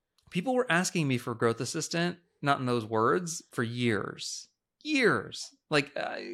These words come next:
forever. And then it's like, okay, now it popped up and, and it jumped off. And nobody has been asking me for <laughs> Kahani, right? No one was like, "Yeah, I wish this was happening." And, and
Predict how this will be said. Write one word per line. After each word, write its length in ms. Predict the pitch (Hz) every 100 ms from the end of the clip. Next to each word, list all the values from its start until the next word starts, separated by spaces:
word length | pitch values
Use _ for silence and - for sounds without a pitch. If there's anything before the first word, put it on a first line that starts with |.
| 185 165
forever. 680 | 240 - 247 190 107 - -
And 120 | 156
then 100 | 180
it's 140 | 185 180
like, 120 | 180
okay, 220 | 262 220
now 140 | 202
it 80 | 202
popped 240 | 202 196 208
up 160 | 160
and, 100 | 139
and 160 | 139 139
it 60 |
jumped 320 | 127 135 123 117
off. 180 | 101
And 100 | 120 175
nobody 220 | 262 285
has 100 | 208
been 100 | 175
asking 260 | 151 -
me 80 | 123
for 160 | - 185
<laughs> 20 |
Kahani, 640 | - - 139 131 135 113
right? 180 | 113 123
No 120 | 147
one 140 | 170 180
was 140 | 151
like, 260 | 139 123 - - - - -
"Yeah, 200 | 269 285
I 60 | 220
wish 180 | 220
this 160 | 233 208
was 100 | 175
happening." 500 | 175 180 175 135 127
And, 140 | 123
and 360 | 139 131 123